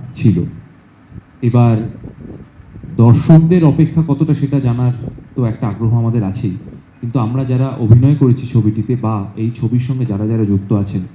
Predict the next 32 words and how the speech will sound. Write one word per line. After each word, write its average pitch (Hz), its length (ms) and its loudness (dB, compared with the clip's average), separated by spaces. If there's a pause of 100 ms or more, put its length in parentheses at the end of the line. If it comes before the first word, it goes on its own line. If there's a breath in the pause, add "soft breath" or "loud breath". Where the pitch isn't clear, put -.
(760)
সেটি 98 400 -8 (160)
ছবির 107 280 -2
প্রযোজক 110 420 0
হতে 120 160 2
পারেন, 123 280 0 (560)
ছবির 104 200 -4
কলাকুশলী 117 580 0
হতে 120 200 2
পারেন, 120 320 0
ছবির 104 260 -2
অভিনেতা 110 380 -2
হতে 113 200 -4
পারেন, 120 220 -4 (760)
যারা 123 220 0
সবাই 127 340 2
মিলে 139 260 2
ছবিটি 131 320 0
বানিয়েছেন, 113 520 -4
আমাদেরও 127 400 -2
একটা 147 200 -4
অপেক্ষা 104 320 -8
থাকে। 95 280 -8 (720)
কারণ 107 280 -4 (460)
আমরা 113 200 -4
যখন 120 300 0
কোনো 127 380 0
সিনেমা 110 360 -4
বানাই, 107 320 -4 (500)
আমাদের 107 340 -4
মনে 110 180 -2
হয় 139 220 0
যে 131 220 -4